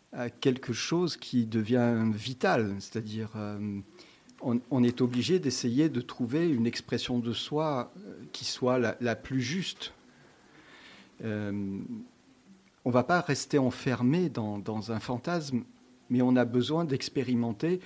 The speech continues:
ce que l'on ressent au fond de soi. Et ça, personne ne peut décréter quelle forme ça doit prendre. La sexualité adulte est une sexualité qui doit être libre, consentie, évidemment, et légale.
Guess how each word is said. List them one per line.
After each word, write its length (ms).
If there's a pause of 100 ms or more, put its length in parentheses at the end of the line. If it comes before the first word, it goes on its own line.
ce 140
que 100
l'on 140
ressent 520 (400)
au 100
fond 200
de 100
soi. 300 (460)
Et 100
ça, 420 (680)
personne 500
ne 80
peut 240
décréter 580
quelle 160
forme 360
ça 160
doit 120
prendre. 400 (380)
La 160
sexualité 640
adulte 340
est 140
une 100
sexualité 800 (180)
qui 80
doit 160
être 240
libre, 420 (1080)
consentie, 760 (300)
évidemment, 560 (1120)
et 80
légale. 460